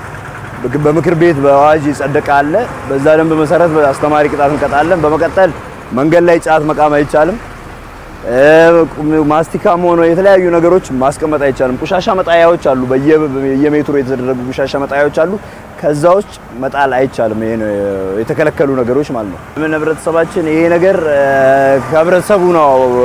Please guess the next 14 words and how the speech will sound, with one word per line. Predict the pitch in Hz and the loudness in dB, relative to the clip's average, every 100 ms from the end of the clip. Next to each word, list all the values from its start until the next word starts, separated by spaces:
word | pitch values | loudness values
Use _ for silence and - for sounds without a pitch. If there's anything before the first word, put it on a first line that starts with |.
| 123 | 2
የህብረተሰቡ | 123 139 160 156 185 165 | 4 2 2 2 0 0
ብር | 147 165 | 0 0
ነው | 165 139 | 2 2
ያለበት። | 139 143 175 208 - - - - | 2 2 0 -2 -8 -16 -16 -12
ስለዚህ | - 160 165 | -2 -2 2
ይሄን | 185 190 | 0 2
ነገር | 180 175 170 | 2 0 2
በደ-፣ | 160 160 165 160 151 139 135 | 2 2 4 4 4 4 4
ውበቱን | 135 160 196 202 196 | 4 4 2 2 0
እንደጠበቀ | 180 170 160 156 147 107 - - - | 0 0 0 0 0 -4 -6 -16 -10
ልንጠቀምበት | 131 156 160 160 160 156 151 | -4 -2 -2 -2 -2 0 0
ይገባል። | 151 135 135 120 90 - - - - | 0 -2 0 -2 -4 -12 -16 -16 -12
ለ-፣ | 107 123 127 131 127 127 123 120 117 117 113 113 113 | -2 4 6 6 6 6 4 2 2 4 4 2 2
የተሰራው | 131 131 190 160 185 | 0 0 0 2 2